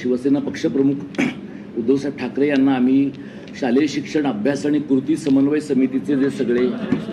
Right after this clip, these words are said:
पदाधिकारी आहेत, अ, आम्ही सगळे साहेबांना आज भेटायला आलो होतो. काल आमची भेटीची वेळ ठरली.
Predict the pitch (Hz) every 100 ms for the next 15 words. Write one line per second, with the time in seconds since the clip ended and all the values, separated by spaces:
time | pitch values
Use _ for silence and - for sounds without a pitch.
0 | - - - - 131 143 143 151 139 139
1 | 143 147 - - - 147 139 139 139 117
2 | 113 120 147 156 143 156 165 170 - -
3 | - 131 131 156 156 139 135 143 156 147
4 | 139 139 151 - 127 131 123 117 127 127
5 | 120 113 127 135 123 147 135 110